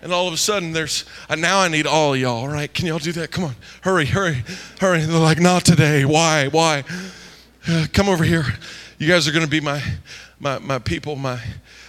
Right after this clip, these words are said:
uh, my, I, I don't know what to call you, but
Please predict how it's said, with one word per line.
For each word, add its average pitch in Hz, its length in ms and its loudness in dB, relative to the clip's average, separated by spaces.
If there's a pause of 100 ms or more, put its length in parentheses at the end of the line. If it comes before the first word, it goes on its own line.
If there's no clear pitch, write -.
(160)
uh, 123 360 -4
my, 123 360 -6 (760)
I, 90 140 -8 (180)
I 135 120 0
don't 123 180 -4
know 123 160 -6
what 113 100 -8
to - 60 -6
call 117 200 -6
you, 110 100 -8
but - 200 -6